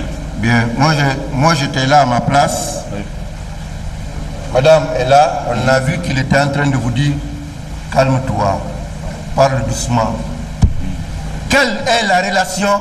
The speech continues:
Speaker 1: entre vous et monsieur Aoubé pour que, à l'issue de votre passage ici,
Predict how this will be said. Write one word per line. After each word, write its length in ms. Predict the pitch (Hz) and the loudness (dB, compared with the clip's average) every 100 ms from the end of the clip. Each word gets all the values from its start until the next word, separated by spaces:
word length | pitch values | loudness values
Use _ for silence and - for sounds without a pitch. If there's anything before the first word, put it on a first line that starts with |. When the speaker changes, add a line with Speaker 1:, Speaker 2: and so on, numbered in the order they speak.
| - - - - - - - | -2 -12 -12 -14 -14 -6 2
Speaker 1:
entre 240 | 247 202 | 2 2
vous 320 | 185 180 233 - | 2 4 2 2
et 80 | 185 | 0
monsieur 280 | 190 180 196 | 0 2 6
Aoubé 380 | 196 170 156 180 | 6 4 0 0
pour 160 | - - | 2 2
que, 100 | 233 226 226 226 233 - | 4 2 2 -2 -4 2
à 100 | 196 | 2
l'issue 280 | 196 240 269 | 4 0 0
de 60 | 214 | 0
votre 180 | 175 196 | 0 0
passage 340 | 170 160 220 156 | 0 2 2 2
ici, 300 | 156 185 | 0 0